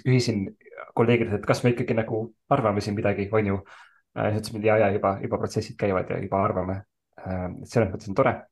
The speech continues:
Aga see, olles varasemalt viimased aastad tegutsenud, äh, põlevkivisektori ka,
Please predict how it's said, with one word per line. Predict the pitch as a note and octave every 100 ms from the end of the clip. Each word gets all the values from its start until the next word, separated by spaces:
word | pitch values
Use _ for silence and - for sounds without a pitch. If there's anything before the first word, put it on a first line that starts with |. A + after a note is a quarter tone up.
| _ _ _ _ _ _
Aga | C3 A#2+
see, | - C#3+ B2 A2+ A2+ - - - C#3
olles | B2+ -
varasemalt | C#3+ B2+ - G#2 F#2 -
viimased | A2 G2+ G2
aastad | A2 A#2+ - -
tegutsenud, | C#3+ A#2 - F#2+ F#2 - F#2
äh, | G2 G2+ F#2+
põlevkivisektori | - G2 F#2+ F#2+ A#2 - F#2+ F2 F2+ F#2 F#2 _ _ _ _ _ _
ka, | -